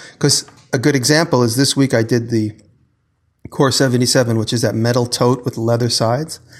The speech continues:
And I started that, compl-, like, I went into that and I realized I, I thought I had a good idea, but I didn't have a good idea. And I started making it and I'm like, "Oh my God, this, this is gonna be a complete mess." I thought I was gonna thread that leather on everything.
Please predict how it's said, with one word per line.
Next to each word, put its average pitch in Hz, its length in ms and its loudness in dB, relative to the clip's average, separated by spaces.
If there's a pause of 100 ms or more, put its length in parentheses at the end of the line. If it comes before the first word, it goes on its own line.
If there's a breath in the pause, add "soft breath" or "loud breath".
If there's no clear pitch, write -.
(400 loud breath)
And 123 300 -2
I 147 140 2
started 180 420 2
that, 120 180 0
compl-, - 300 -4
like, - 280 -2 (120)
I 139 140 2
went 165 240 4
into 180 180 0
that 170 280 2
and 123 120 2
I 120 40 2
realized 123 460 2
I, 123 240 0
I 120 100 0
thought 135 280 2
I 139 60 2
had 156 120 2
a 151 60 0
good 156 160 0
idea, 170 460 0
but 123 120 0
I 117 60 2
didn't 110 180 -2
have 104 140 -4
a 104 60 -12
good 107 160 -8
idea. 104 340 -12 (340 loud breath)
And 190 120 0
I - 20 2
started 143 340 2
making 131 320 0
it 117 40 -2
and 113 80 -4
I'm 110 80 -2
like, 107 160 -6 (120)
"Oh 131 80 -2
my 117 120 -2
God, 113 280 -4
this, - 220 -6 (100)
this 135 140 -2
is 135 100 0
gonna 110 160 0
be 131 120 -2
a - 20 0
complete 127 400 -2
mess." 151 260 0
I 135 80 0
thought 190 200 2
I - 20 4
was 139 140 0
gonna 123 180 0
thread 160 400 0
that 123 160 0
leather 113 320 0
on 107 140 -2
everything. 107 400 -8